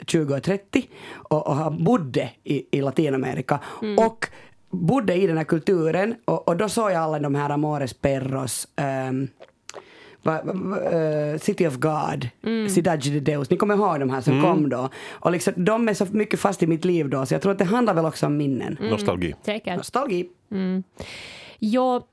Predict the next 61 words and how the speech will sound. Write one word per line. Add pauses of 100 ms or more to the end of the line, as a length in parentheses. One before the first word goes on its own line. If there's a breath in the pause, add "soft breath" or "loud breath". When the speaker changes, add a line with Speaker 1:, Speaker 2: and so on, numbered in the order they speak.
Speaker 2:
eh, (260)
för
mig
är
det
här,
den
här
liksom
språkliga
immersion
jätteviktigt (140)
när
jag,
när
jag
ser
på
filmen,
att
jag
vill
tro
på
den
där
filmen,
jag
vill
tro
på
de
där
karaktärerna. (140)
Och,
och
jag
menar
nu
inte
att
vara
en
hater, (200)
men
om
den
där
filmen
är
på
finska
så
har
jag
jättesvårt
att
nå
den
där
immersion.